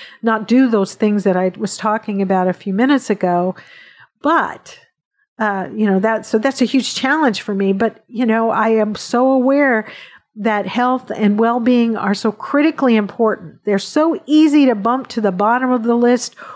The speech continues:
or completely off, but it really is crucial to take time to,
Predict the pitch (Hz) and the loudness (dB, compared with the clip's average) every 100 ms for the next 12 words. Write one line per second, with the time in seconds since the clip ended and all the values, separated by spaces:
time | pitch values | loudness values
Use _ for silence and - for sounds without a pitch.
0 | - 202 196 196 190 269 285 220 214 214 | -8 -2 -2 -2 -2 2 2 4 2 2
1 | 208 190 180 - - - _ 202 220 214 | 2 0 -4 -12 -20 -20 _ -2 -2 0
2 | 247 226 254 302 294 254 208 220 220 190 | 0 2 4 4 4 2 2 4 4 2
3 | - - - 254 247 208 175 185 220 208 | -4 -4 2 2 2 0 -2 -4 -6 -2
4 | 220 208 - 220 214 202 - 214 190 | -2 -2 -4 -2 -2 -4 -6 -6 -6